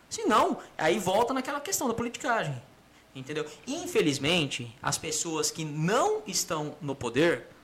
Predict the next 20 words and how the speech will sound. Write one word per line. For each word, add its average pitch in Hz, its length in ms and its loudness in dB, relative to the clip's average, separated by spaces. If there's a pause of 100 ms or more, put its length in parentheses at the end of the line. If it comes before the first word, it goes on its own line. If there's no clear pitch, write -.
(240)
eu 127 60 -2
digo, 131 240 0
não 156 180 -2
estão 170 200 2
representando 143 680 0
hoje, 135 380 0 (340)
é, 117 220 0
os 123 160 -2
munícipes, 156 680 0 (140)
ficam 381 300 2
fazendo 339 340 -4
isso, 311 340 -2
cara. 113 360 -2 (240)
Você - 160 -2
tá, 247 100 2
a 240 140 6
cidade 254 320 4
cresce 175 260 4
desse 147 180 2
jeito? 185 320 4